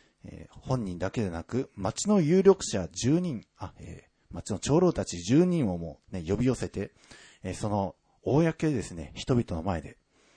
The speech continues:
まあ、当時の町の門という場所は、えー、まあ、裁判とか、あるいは何か重要な、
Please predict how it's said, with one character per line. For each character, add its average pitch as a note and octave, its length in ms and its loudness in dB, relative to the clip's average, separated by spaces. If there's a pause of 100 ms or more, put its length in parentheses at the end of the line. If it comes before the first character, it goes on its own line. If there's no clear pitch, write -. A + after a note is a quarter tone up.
(440)
ま E2 100 -14
あ、 E2+ 60 -14
当 G#2 140 0
時 E2+ 80 -4
の D#2+ 80 -6
町 F2+ 260 -6
の G#2+ 120 0
門 G#2+ 300 2
と - 180 -8
い F2 60 -2
う E2 60 -2
場 D#2+ 100 -4
所 E2 140 -8
は、 E2+ 220 -6 (240)
え - 300 -18
ー、 - 20 -16
ま F2 100 -12
あ、 - 20 -14
裁 A#2 220 0
判 F2+ 180 -2
と E2 100 -8
か、 B2+ 320 -4
あ G#2+ 100 -2
る G2+ 80 -4
い - 20 0
は F2 100 0
何 G2+ 200 -2
か F2 120 -6
重 B2 240 2
要 C3 160 4
な、 A#2+ 200 0